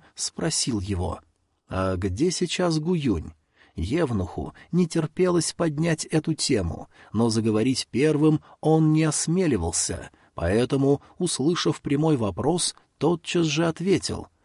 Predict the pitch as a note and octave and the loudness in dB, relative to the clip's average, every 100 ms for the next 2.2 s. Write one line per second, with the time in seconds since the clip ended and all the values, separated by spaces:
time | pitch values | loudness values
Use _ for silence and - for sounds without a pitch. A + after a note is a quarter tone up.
0 | _ - G2+ D3+ - C3 A#2 G2+ G#2 - | _ -12 -4 -2 -2 0 0 0 -2 -2
1 | G2 G2 - - D3 C#3 A#2+ G#2+ - B2 | -4 -4 -10 -2 2 2 2 0 0 2
2 | E3+ F3+ | 4 2